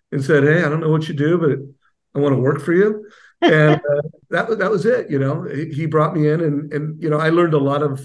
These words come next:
Speaker 1: le-, you know, lessons that served me with Mel. But, you know, for the first couple months, it was like, "Here's the yellow pages." And it was start at C, and I'd call the C P As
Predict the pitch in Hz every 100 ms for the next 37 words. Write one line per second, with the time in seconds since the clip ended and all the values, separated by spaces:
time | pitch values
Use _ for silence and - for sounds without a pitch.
0 | - 147 147 156 160 156 143 139 143 143
1 | 160 139 127 160 - 147 143 135 135 131
2 | 135 - _ _ 147 135 135 143 139 127
3 | - - 139 139 - - 151 139 135 135
4 | 139 131 156 143 - 147 131 147 143 -
5 | - - 135 131 - - _ _ 147 139
6 | 135 160 147 131 131 127 123 131 131 -
7 | _ _ _ _ - 139 139 139 143 135
8 | - - - - 151 143 - - - _
9 | 170 180 - 175 151 151 156 - _ _
10 | _ 151 143 131 - 139 147 139 - 156
11 | 147 135 120 - -